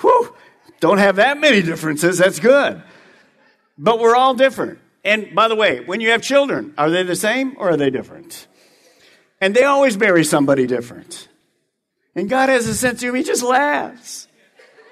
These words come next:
Because why? 'Cause that's how we become like him. We have to learn to be patient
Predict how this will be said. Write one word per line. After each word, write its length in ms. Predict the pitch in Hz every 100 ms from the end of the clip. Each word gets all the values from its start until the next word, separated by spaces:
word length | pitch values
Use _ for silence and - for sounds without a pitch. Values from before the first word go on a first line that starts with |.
| _ _ _ _ 381 _ _ _ _ _ _ _ - 156
Because 380 | - 233 214
why? 440 | 220 269 262 120 98 -
'Cause 160 | 156 160
that's 240 | 202 185
how 180 | 190 202
we 140 | 214
become 360 | 214 220 233 240
like 260 | 269 302
him. 360 | 240 160 98 - _ _ _ _ _ _
We 80 | 107
have 100 | 120
to 100 | 131
learn 160 | 147 180
to 80 |
be 120 | 190 220
patient 760 | - 151 226 - - - -